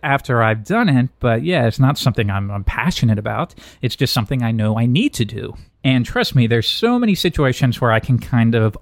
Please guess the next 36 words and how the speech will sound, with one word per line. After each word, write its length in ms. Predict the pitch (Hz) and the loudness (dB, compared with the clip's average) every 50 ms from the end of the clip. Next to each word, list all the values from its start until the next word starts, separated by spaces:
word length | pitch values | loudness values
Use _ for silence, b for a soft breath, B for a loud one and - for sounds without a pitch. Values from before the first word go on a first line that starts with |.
| - | -4
argue 400 | - 117 127 127 117 - - 123 | -2 0 0 0 0 -2 -2 0
my 160 | 110 113 107 104 | 0 2 2 2
way 180 | 104 107 - | 0 -2 -4
out 160 | - 123 117 | -4 -4 -4
of 100 | 123 117 - | -4 -6 -6
it. 180 | 107 - - B B B B | -8 -10 -12 B B B B
A 80 | B 170 | B 0
good 180 | 156 240 240 | 2 2 2
example 360 | 226 - - 165 160 - 151 | 2 0 0 0 0 0 0
for 100 | 127 - | 0 0
this 240 | 127 120 113 - - | 0 0 0 -2 -2
list 240 | 123 107 - - - | -4 -4 -4 -4 -4
is 160 | 123 113 - - - | -4 -4 -4 -2 -2
anything 460 | 233 269 294 262 - 277 254 254 262 | -2 -2 -2 -2 -4 -2 -4 -4 -4
you 100 | 226 214 | -6 -6
can 160 | - - 185 | -4 -4 -6
kind 480 | - - - - - 156 170 151 156 143 | -6 -6 -8 -10 -4 -2 0 2 2 2
of 100 | 139 123 | 0 0
argue 520 | - 113 123 120 113 107 123 117 113 110 107 | 0 0 0 0 0 0 0 2 2 2 2
your 140 | 110 107 | 2 2
way 200 | 107 107 107 110 - | 2 2 2 0 -2
out 200 | 104 101 104 - | -2 -4 -6 -6
of. 240 | - 120 120 - - b b b b b b | -10 -14 -16 -18 -18 b b b b b b
So, 280 | - 151 135 131 127 | -2 0 2 2 2
"Oh 220 | 147 175 196 175 147 | 2 2 2 2 2
yeah, 260 | 131 113 113 113 104 | 0 0 -2 -2 -2
I 40 | 101 | -2
have 160 | 110 104 - | -2 -4 -4
too 140 | - - 123 | -2 0 2
much 260 | 113 104 - - - | 2 0 0 -4 -6
work. 160 | 107 101 - | -8 -6 -4
I 80 | - 139 | -2 -4
can't 260 | 135 - - 123 - | -2 -2 -4 -6 -6
do 140 | - - 131 | -6 -10 -10
that 220 | - 147 131 131 | -10 -10 -12 -12
today." 420 | - - 139 - - - - - | -10 -8 -6 -6 -6 -8 -10 -14